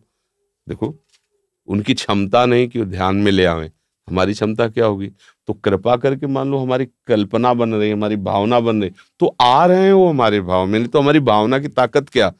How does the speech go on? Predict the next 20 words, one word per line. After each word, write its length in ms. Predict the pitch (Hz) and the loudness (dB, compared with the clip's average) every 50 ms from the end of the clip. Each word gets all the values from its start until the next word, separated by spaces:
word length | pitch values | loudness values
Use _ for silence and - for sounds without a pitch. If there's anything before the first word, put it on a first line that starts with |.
| _ _ _ _ _ _ | _ _ _ _ _ _
कि 100 | - 107 | -2 0
हम 340 | 107 110 107 107 104 92 - _ _ _ | 2 2 2 2 0 0 -4 _ _ _
सांवले 460 | - - - 107 104 104 104 107 107 104 | -8 -2 0 2 4 4 4 4 2 2
चरणारविंद 680 | - 113 104 101 104 104 104 104 98 101 98 101 104 98 | 2 0 0 2 2 2 2 0 0 0 -2 -2 -2 -2
की 120 | - 123 | -4 -4
भी 140 | 117 117 117 | -2 -2 -2
भावना 380 | 98 92 98 90 87 92 87 | -2 -4 -4 -4 -2 -2 -2
कर 160 | 85 - 90 80 | -4 -6 -8 -10
सकें? 360 | - - 90 - - 85 90 _ _ _ _ _ _ _ _ _ _ - | -10 -14 -18 -16 -14 -16 -16 _ _ _ _ _ _ _ _ _ _ -10
तो 60 | 92 | -10
इसलिए 360 | 87 85 - 98 98 101 104 | -10 -8 -6 -4 -2 -2 -2
इसे 220 | 98 98 - - 104 | -2 -4 -4 -6 -6
विश्वास 560 | 95 85 98 92 - - 101 98 101 104 - | -6 -6 -10 -10 -6 -2 0 0 0 -2 -4
करना 320 | - 107 92 90 90 87 | -6 -8 -6 -6 -6 -8
चाहिए, 360 | 82 85 90 87 90 98 104 98 _ _ _ _ _ - | -8 -6 -6 -6 -6 -6 -8 -10 _ _ _ _ _ -4
मेरे 180 | 92 95 95 92 | -2 0 0 -2
प्रभु 280 | 92 92 92 90 92 | -4 -6 -10 -8 -8
मेरे 260 | 90 90 90 87 85 | -8 -8 -8 -8 -10
पर 160 | 87 87 92 87 | -10 -12 -14 -16
बहुत 400 | 82 82 85 78 76 90 92 | -16 -16 -20 -16 -14 -16 -16